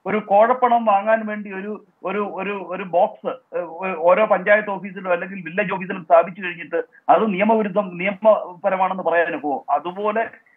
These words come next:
കൊടിയ ഒരു നിയമവിരുദ്ധതയാണ്. ഈ നിയമവിരുദ്ധതയ്ക്ക് നിയമത്തിന്റെ clock മൂട്, മു-, മുഖപടം കൊടുക്കുക എന്നതാണ് സംഭവിച്ചത്. അതാണ് സുപ്രീം കോടതി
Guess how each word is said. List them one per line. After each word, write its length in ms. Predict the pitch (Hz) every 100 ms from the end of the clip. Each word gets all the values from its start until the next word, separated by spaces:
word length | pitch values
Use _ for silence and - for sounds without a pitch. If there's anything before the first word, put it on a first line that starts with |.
| _
കൊടിയ 360 | - 175 247 262
ഒരു 200 | 233 214
നിയമവിരുദ്ധതയാണ്. 1300 | 175 175 196 226 208 190 170 208 196 180 165 175 208 _ _ _
ഈ 220 | 185 262
നിയമവിരുദ്ധതയ്ക്ക് 1300 | 302 214 196 240 277 277 254 220 220 220 202 247 220 180
നിയമത്തിന്റെ 560 | 202 247 269 254 233
clock 500 | 220 - 185 226 233
മൂട്, 380 | 196 151 185 233
മു-, 240 | 180 180 175
മുഖപടം 500 | 175 240 254 247 208
കൊടുക്കുക 640 | 190 196 202 226 220 - _ -
എന്നതാണ് 540 | 185 214 202 190 196 240 -
സംഭവിച്ചത്. 440 | 170 175 196 190 170
അതാണ് 320 | 165 190 208
സുപ്രീം 360 | 190 156 202
കോടതി 420 | 190 185 175 226